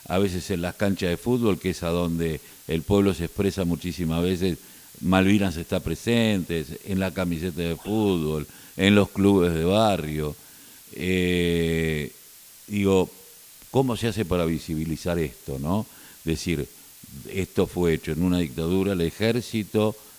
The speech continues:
siguió torturando aún a los propios, y la gesta la tuvimos,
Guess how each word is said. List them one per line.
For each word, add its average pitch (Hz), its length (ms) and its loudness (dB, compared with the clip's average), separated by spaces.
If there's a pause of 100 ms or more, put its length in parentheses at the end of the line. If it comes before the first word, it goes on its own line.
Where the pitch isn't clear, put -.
(160)
siguió 104 340 4
torturando 92 680 2
aún 98 280 2
a 87 80 0
los 87 160 -2
propios, 127 680 0 (440)
y 82 80 -2
la 87 120 2
gesta 104 340 -2
la 87 120 0
tuvimos, 82 500 0